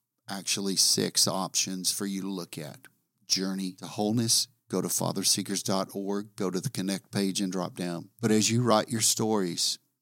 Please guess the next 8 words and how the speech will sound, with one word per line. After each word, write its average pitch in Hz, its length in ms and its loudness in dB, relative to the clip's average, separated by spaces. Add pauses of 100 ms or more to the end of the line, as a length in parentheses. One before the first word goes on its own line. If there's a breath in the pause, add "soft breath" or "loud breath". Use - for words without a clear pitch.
(160)
and 98 100 -6
you 101 120 -2
begin 107 320 0
to 117 160 0
examine 98 800 0 (220)
who 113 200 2
you 120 340 -4
are 90 460 -4